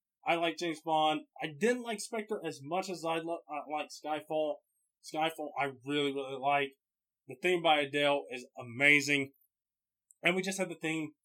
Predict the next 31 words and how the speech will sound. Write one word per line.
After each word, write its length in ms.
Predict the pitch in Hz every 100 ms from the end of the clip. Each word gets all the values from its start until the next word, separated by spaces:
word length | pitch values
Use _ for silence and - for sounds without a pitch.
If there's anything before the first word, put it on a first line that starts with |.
| _ _ _
for 240 | 156 160 151
No 300 | 156 160 151 -
Time 260 | 147 147
to 120 | 139 135
Die 420 | 143 139 135 135 _ _ _
from 280 | 147 143 123 123
Billie 260 | 147 139 -
Eilish. 500 | 147 147 151 147 - _ _ _ _ _ _ -
And 120 | 160 -
I 80 | 208
know 160 | 277 285
there's 180 | 262
a 40 | 247
lot 200 | 240 233
of 160 | 214 202 143 156
back, 240 | 190 202 -
uh, 160 | 196 175
there's 180 | 180 196
a 40 | 190
lot 180 | 196
of 100 | 190
people 220 | 202 196 180
saying, 260 | 190 185
like, 160 | 180 160
"W-, 220 | 139 151 143
why? 480 | 151 175 196 151 120
Why 240 | 139 170
do 60 | 202
we 80 | 180
have 180 | 190
this 140 | 175